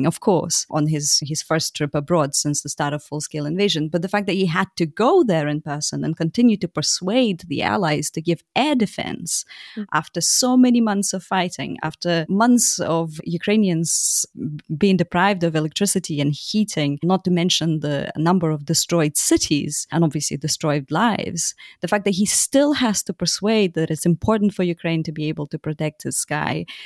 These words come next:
Speaker 1: that it's important for Ukrainian army to continue to receive support and for Ukrainian society to continue to, to receive support, implies that there is still that hesitation and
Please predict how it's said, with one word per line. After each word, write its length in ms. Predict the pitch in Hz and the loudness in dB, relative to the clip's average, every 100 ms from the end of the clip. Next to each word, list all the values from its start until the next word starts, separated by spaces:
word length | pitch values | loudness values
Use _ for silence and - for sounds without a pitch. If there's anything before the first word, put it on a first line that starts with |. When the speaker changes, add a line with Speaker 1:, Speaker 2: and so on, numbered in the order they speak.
| - _ | -20 _
Speaker 1:
that 140 | 160 | -2
it's 120 | 165 170 | 0 0
important 420 | 170 196 202 196 | 2 2 2 2
for 100 | 185 | 0
Ukrainian 540 | 170 - 160 156 151 | 0 -2 -4 -2 -2
army 280 | - 160 156 | -2 -2 -2
to 80 | - | -4
continue 480 | 160 147 220 208 196 | -6 2 6 6 6
to 160 | 160 | 2
receive 460 | 151 - - 151 147 | -2 -2 -2 -2 -2
support 440 | - 160 143 139 | -4 -4 -4 -4
and 120 | 156 | -6
for 100 | - | -6
Ukrainian 440 | 147 - 156 151 160 | -6 -4 0 2 0
society 520 | 156 - 160 180 165 | -2 0 0 0 -4
to 100 | 160 | -8
continue 380 | 170 151 160 165 | -8 -6 -6 -6
to, 160 | - - - | -8 -12 -6
to 100 | 151 | -4
receive 320 | 160 - 147 | -2 -4 -4
support, 440 | 165 - 151 - - - - | -6 -4 -4 -4 -14 -20 -2
implies 720 | 196 190 208 220 220 160 165 | 2 2 2 2 2 0 -2
that 300 | - 151 - - - - - | -4 -4 -6 -16 -20 -20 0
there 180 | 190 233 | 2 2
is 120 | 349 | 0
still 340 | - - 185 | -2 -2 -2
that 220 | 160 - - | -2 -4 -4
hesitation 800 | 165 156 - 147 151 - - - - | -6 -6 -8 -4 -2 -2 -4 -6 -2
and 340 | 151 151 | -2 -2